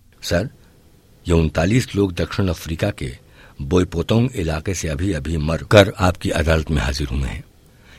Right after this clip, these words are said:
ये काले अफ्रीकी हैं जिन्हें गोरी चमड़ी वाली साउथ अफ्रीकी सरकार ने ही मरवाया है। लेकिन वहां तो नेल्सन मंडेला की अफ्रीकन नेशनल कांग्रेस और डी क्लार्क की गोरी सरकार में समझौता हो चुका है कि वे मिलजुल कर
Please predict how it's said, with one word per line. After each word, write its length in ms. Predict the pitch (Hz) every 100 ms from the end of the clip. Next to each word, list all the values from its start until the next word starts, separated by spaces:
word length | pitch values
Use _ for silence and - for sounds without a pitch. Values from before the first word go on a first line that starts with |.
| -
ये 80 | 98
काले 300 | 113 120 147
अफ्रीकी 440 | 107 107 104 143
हैं 220 | 98 73 - -
जिन्हें 240 | 95 98 80
गोरी 260 | 87 104
चमड़ी 300 | 113 82 78
वाली 240 | 76 76 85
साउथ 240 | - 76 -
अफ्रीकी 380 | 69 - 80 -
सरकार 400 | - 67 71 69
ने 80 | 71
ही 80 |
मरवाया 420 | 80 65 58 60 62
है। 180 | - - - - - _ - - - - - -
लेकिन 200 | 113 139
वहां 200 | 127 120
तो 300 | 147 147 147 - -
नेल्सन 420 | 101 123 - 147
मंडेला 400 | 104 95 98 113
की 180 | 113 131
अफ्रीकन 500 | 98 - 98 101 131
नेशनल 400 | 98 92 - 113
कांग्रेस 480 | - 80 90 127 -
और 180 | 101 - - -
डी 140 | 92
क्लार्क 360 | - 95 104 - -
की 80 | 98
गोरी 220 | 92 85
सरकार 440 | - 76 71 90
में 160 | 107 69 - -
समझौता 420 | 87 82 92 139
हो 140 | 87
चुका 220 | 71 -
है 200 | 67 73 - - -
कि 80 | 95
वे 120 | 95
मिलजुल 400 | 87 90 98 135
कर 220 | 135 73